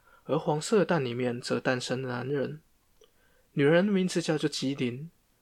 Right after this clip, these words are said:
男人叫做伦奇。他们两个啊，都会在白天的时候把蛋壳脱下来，把蛋壳藏起来，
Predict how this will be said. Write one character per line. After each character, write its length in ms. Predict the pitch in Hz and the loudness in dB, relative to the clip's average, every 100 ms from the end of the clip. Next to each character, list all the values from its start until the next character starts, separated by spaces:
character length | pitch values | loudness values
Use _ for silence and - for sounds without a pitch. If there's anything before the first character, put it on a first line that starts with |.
| _ | _
男 180 | - 123 | -2 0
人 260 | 135 123 123 | 2 0 0
叫 140 | 127 | -2
做 140 | 123 | 0
伦 240 | 127 117 127 | -2 -2 -4
奇。 380 | - 135 131 - _ _ _ _ _ _ _ _ | -8 -8 -10 -14 _ _ _ _ _ _ _ _
他 140 | - | -8
们 100 | 240 | -4
两 160 | 202 135 | 0 0
个 160 | 120 120 | 2 2
啊， 280 | 120 143 151 | 0 -4 -4
都 120 | 135 | -2
会 60 | |
在 140 | 135 135 | 0 0
白 260 | - 123 | 0 -2
天 160 | 127 170 | 0 0
的 120 | 175 | 0
时 160 | - 127 | -2 -2
候 260 | 135 127 - - _ _ | -2 -4 -6 -20 _ _
把 120 | - | -2
蛋 200 | 120 147 | 0 -2
壳 180 | 135 131 | -2 -4
脱 240 | 120 147 139 | -2 2 2
下 220 | - 123 | 2 0
来， 180 | 123 - _ _ _ _ | -2 -10 _ _ _ _
把 100 | 127 | -6
蛋 180 | - 180 | -2 -2
壳 160 | - | -2
藏 300 | 127 - 127 | -4 -2 -2
起 180 | 156 - | -2 0
来， 240 | 127 131 | -2 -2